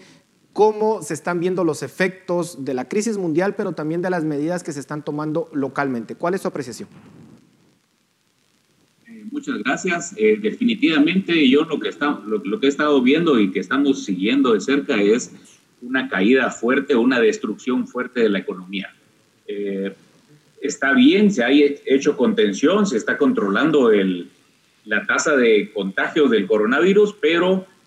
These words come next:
Speaker 2: eh, la gente ya está sufriendo mucho en el interior, el, el tema de falta de empleo. Si la gente no trabaja, no tiene ingresos, no puede alimentar a su familia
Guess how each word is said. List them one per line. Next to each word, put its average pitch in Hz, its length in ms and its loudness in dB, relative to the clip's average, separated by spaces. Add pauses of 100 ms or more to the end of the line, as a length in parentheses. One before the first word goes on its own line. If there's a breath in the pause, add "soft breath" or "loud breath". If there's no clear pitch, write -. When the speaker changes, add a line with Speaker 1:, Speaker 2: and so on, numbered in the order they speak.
(160)
Speaker 2:
eh, 117 360 2
la 110 180 0
gente 160 500 0
ya 131 200 2
está 135 240 -4
sufriendo 135 500 2
mucho 135 480 2
en 101 140 2
el 104 140 0
interior, 110 680 2 (480)
el, 104 720 0 (120)
el 107 180 -2
tema 131 320 0
de 107 140 2
falta 127 340 -2
de 104 80 2
empleo. 151 720 0
Si 117 260 -2
la 110 180 -2
gente 160 400 -2
no 139 200 2
trabaja, 131 480 -2
no 117 180 -2
tiene 113 220 0
ingresos, 127 400 0
no 117 160 -2
puede 117 140 0
alimentar 104 440 -2
a 110 60 2
su 98 140 -6
familia 139 520 0